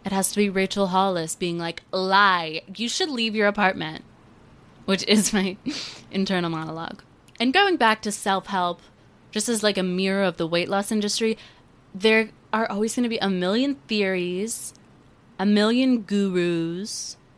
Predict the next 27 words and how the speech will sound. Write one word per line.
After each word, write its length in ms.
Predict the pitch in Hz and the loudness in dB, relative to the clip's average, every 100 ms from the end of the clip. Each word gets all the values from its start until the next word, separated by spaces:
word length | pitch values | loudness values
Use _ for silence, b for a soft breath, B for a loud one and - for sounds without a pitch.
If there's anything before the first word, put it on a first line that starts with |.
| - | -4
a 40 | 214 | 2
million 400 | 208 226 240 247 | 2 4 2 0
things 240 | 233 220 | -2 -2
are, 120 | 220 - - - | -4 -6 -12 -2
are 140 | 202 | 0
supposed 720 | 190 - 208 202 202 220 - 247 | 0 -4 -4 0 2 0 0 0
to 120 | 226 | 2
help, 500 | 190 202 170 170 - | 2 2 2 0 -4
according 400 | - 185 180 185 | -4 -2 0 -2
to 100 | 190 | -2
one 200 | 175 185 | -4 -2
person 240 | 196 214 | -4 -2
on 120 | 208 | -2
the 100 | 208 | -2
internet. 460 | 170 160 160 160 208 - _ - | -2 -2 -2 -2 -4 -12 _ -2
But 100 | 233 | 0
usually, 520 | 226 254 262 254 247 | 2 0 0 0 2
like, 240 | 233 220 - - | 2 -2 -4 -4
the 100 | 226 | -2
simplest 720 | - - 214 208 208 196 - | 0 0 0 0 -2 -2 -2
things 260 | 202 202 190 | -2 -2 -2
are 120 | 185 | -6
true. 580 | - 196 196 170 - - - - - - - 240 | -4 -4 -2 -4 -10 -16 -20 -20 -20 -20 -6 0
Eat 200 | 254 - | 2 0
fruits 380 | - 247 - | 0 0 2
and 120 | 240 202 | 2 4
vegetables 920 | 202 - 208 185 165 160 - - | 2 0 0 2 2 -2 -4 -8